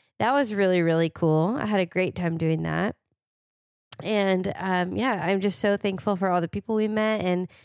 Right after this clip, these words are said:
I got to connect with the American Association of Chemistry Teachers. That was cool, too. So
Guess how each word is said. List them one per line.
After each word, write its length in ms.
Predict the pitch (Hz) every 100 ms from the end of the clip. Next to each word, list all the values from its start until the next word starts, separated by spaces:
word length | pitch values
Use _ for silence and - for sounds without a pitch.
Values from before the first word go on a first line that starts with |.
| _ _
I 120 | - 185
got 140 | 185
to 100 | 185
connect 360 | - 175 170 190
with 80 |
the 100 | 180
American 420 | 170 170 165 - 175
Association 600 | 170 - 175 180 170 180
of 120 | 170
Chemistry 380 | - 196 - 220
Teachers. 520 | 226 226 269 330 370
That 240 | - 175 131
was 140 | 185
cool, 240 | - 226
too. 280 | 220 247 277
So 300 | 294 220 208